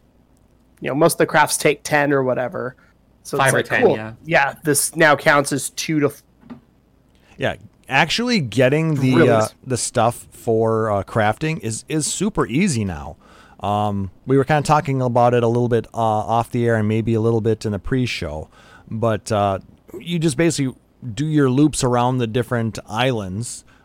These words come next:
Speaker 3: uh, wait for the weather to change, uh, and it brings up a special item each time the, uh, with each different
Speaker 2: Yeah.
Speaker 3: weather type.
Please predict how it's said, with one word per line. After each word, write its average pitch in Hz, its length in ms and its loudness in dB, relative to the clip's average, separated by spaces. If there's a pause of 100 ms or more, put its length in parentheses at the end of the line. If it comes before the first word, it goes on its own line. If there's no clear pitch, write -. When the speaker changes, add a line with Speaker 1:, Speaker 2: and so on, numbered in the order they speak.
Speaker 3:
uh, 101 260 0
wait 120 180 2
for 127 200 0
the 117 120 4
weather 131 360 4
to - 280 -8
change, 143 680 -2 (100)
uh, 113 200 0
and 113 180 0
it 107 80 -4
brings 120 220 0
up 113 120 -2
a 107 120 -2
special - 680 0
item 101 380 0
each 113 240 -8
time 110 240 -2
the, 104 180 -4 (220)
uh, 95 240 -2
with 98 220 -4
each - 260 -8 (240)
different 110 300 -2
Speaker 2:
Yeah. 101 60 0
Speaker 3:
weather 107 220 2
type. 101 380 -4